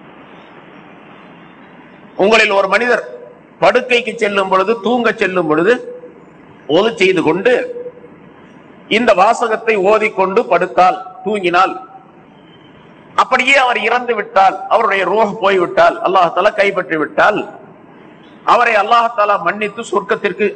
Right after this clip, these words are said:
அனுப்பி வைத்து விடுகின்றான். அல்லது காலையில அப்படியே எந்திரிச்சிட்டாரு, விழிச்சு எழுந்து, எழுந்து விட்டால், அவருடைய பாவங்கள்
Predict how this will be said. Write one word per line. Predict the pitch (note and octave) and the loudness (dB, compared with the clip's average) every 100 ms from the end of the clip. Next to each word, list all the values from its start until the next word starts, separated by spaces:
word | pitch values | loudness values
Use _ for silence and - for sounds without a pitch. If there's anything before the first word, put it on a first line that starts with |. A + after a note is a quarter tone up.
| D#3 | -2
அனுப்பி | F#3 E3+ E3 | -2 0 0
வைத்து | D#3 D3+ | 0 -2
விடுகின்றான். | C#3 C3 B2+ C3+ - - - - - - - - - - - - - - - - - - - G#3+ | -2 -2 2 2 2 -12 -18 -20 -20 -20 -20 -20 -20 -20 -20 -20 -20 -20 -20 -20 -20 -14 0 2
அல்லது | C#4 C4+ A3 | 2 0 2
காலையில | B3+ C4+ C4+ | 2 2 2
அப்படியே | A#3+ A#3+ B3+ A3+ | 0 0 -4 -4
எந்திரிச்சிட்டாரு, | A#3+ A3+ A3+ A3+ A3 A#3 A3 - | -4 -8 0 2 2 -2 -6 -8
விழிச்சு | G3+ B3 A#3+ A3 | -4 -4 0 -2
எழுந்து, | G#3+ - | -2 -2
எழுந்து | G3+ A#3+ A3+ | 0 2 0
விட்டால், | G#3 A3+ A#3+ G#3 - E3+ | -2 2 2 2 0 0
அவருடைய | G#3+ G3+ F#3 - | 2 0 0 2
பாவங்கள் | A3 A#3+ A3+ | 2 2 -4